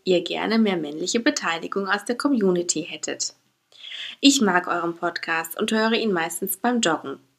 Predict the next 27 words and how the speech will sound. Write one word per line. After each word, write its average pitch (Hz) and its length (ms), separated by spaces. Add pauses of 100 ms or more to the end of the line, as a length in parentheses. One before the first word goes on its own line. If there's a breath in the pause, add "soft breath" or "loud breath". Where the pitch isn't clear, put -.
(480 loud breath)
Ich 233 160
finde 247 240
es 226 140
gut, 254 260
dass 214 160
ihr 208 100
Männer 202 260
nicht 214 200
schlecht - 440
macht 160 360
oder 196 180
permanent 190 720
kritisiert 185 840
oder 185 180
verallgemeinert. 170 960 (480 soft breath)
Ihr 226 120
sprecht 262 380
zwar 208 180
Themen 185 320
an, 269 440
aber 202 160
das 202 120
ist 208 160
ja 180 180
auch 180 60
vollkommen 185 540
okay. 143 480